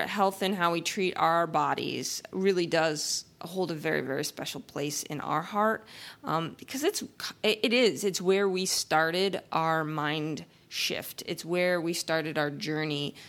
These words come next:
that has led us here, that has led us to, um, the world of business and the world of serving other people and sharing with other people, it's really, it was the catalyst for a lot in our life, actually.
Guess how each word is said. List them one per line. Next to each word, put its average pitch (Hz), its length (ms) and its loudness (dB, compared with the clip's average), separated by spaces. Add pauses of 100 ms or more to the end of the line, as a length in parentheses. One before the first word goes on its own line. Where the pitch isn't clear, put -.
(300)
that 160 240 2
has 170 240 -2
led 156 200 0
us 156 180 -2
here, 156 560 -2 (100)
that 151 200 2
has 156 160 -4
led 160 200 2
us 156 200 -2
to, 170 440 -4 (440)
um, 147 680 -2 (240)
the 180 100 0
world 175 280 2
of 156 260 -6
business 185 540 0
and 147 380 -2
the 147 60 -2
world 165 340 -2
of 156 340 -2
serving 170 400 -4
other 165 240 -4
people 165 580 -2
and 151 220 -4
sharing 165 460 -2
with 147 100 -4
other 143 180 -2
people, 151 340 -4
it's - 280 -6
really, 190 460 2
it - 80 -6
was 165 160 -4
the 139 80 -6
catalyst 170 560 -2
for 139 100 -2
a 131 60 4
lot 143 400 2
in 139 80 -4
our 127 140 -2
life, 143 340 0
actually. - 580 -4